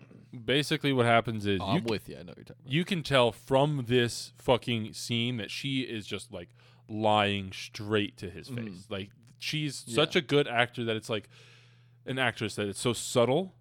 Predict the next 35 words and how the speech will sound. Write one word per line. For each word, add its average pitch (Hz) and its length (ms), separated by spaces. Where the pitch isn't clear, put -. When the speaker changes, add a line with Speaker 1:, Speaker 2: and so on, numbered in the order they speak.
Speaker 1:
that 139 120
she's 127 240
lying, 120 420
but 127 120
it's 113 100
still, 127 260
like, 113 240
still 120 380
there. 113 460
Speaker 2:
Yeah. 117 260
Speaker 1:
So 101 520
I 123 160
think 135 200
she - 160
Speaker 2:
She's, - 60
Speaker 1:
fucking, 113 280
Speaker 2:
like, 117 320
Speaker 1:
she's - 360
Speaker 2:
yeah. 123 100
Speaker 1:
nailing 120 440
this 104 180
scene. 110 240
Speaker 2:
That's 131 240
insane. 120 580
Yeah, 90 200
that's 87 200
insane 101 340
acting. 90 380
You're, 98 260
'cause 95 160
your 101 200
acting 117 340
is 98 140
just 101 160
lying, 95 480